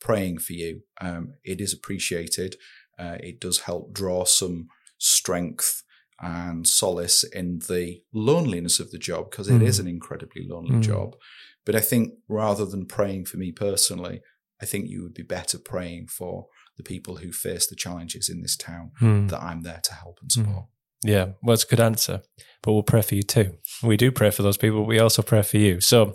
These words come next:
Speaker 1: Thank you.
Speaker 2: uh, so I wanna say thank you so much for just coming in, sharing some time with
Speaker 1: Been a
Speaker 2: us.
Speaker 1: pleasure.
Speaker 2: I'm very aware that you're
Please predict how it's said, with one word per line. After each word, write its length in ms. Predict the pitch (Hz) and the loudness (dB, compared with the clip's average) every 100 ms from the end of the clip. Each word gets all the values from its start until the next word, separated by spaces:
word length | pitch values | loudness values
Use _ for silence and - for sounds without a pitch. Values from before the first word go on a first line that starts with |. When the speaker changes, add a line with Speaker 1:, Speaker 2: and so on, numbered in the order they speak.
| - | -4
Speaker 1:
Thank 220 | - - | -12 -10
you. 60 | - - - 110 | -12 -16 -2 4
Speaker 2:
uh, 280 | 110 113 | 6 6
so 220 | - 127 127 | 6 8 6
I 220 | - 123 | 6 6
wanna 220 | 135 127 | 8 8
say 180 | - 113 | 8 6
thank 300 | - 110 104 | 6 2 2
you 60 | 101 | 2
so 320 | - 123 113 | 6 8 6
much 340 | 104 90 - - | 4 0 -2 2
for 120 | 110 | 2
just 320 | 101 120 - | 4 2 4
coming 280 | - 131 113 | 6 8 8
in, 240 | 110 110 | 6 4
sharing 420 | 110 113 113 110 107 | 2 4 4 4 2
some 240 | - 107 | 2 2
time 320 | - 107 107 | 2 4 4
with 120 | 107 | 4
Speaker 1:
Been 100 | 107 | 4
a 20 | 107 | 6
Speaker 2:
us. 120 | - | 4
Speaker 1:
pleasure. 260 | 147 - - - _ | 2 -2 -16 -20 _
Speaker 2:
I'm 400 | 110 110 110 151 | 2 2 0 -2
very 260 | 113 110 110 | 4 6 6
aware 220 | 107 107 | 6 6
that 160 | 110 | 4
you're 380 | 110 107 104 95 | 4 6 6 2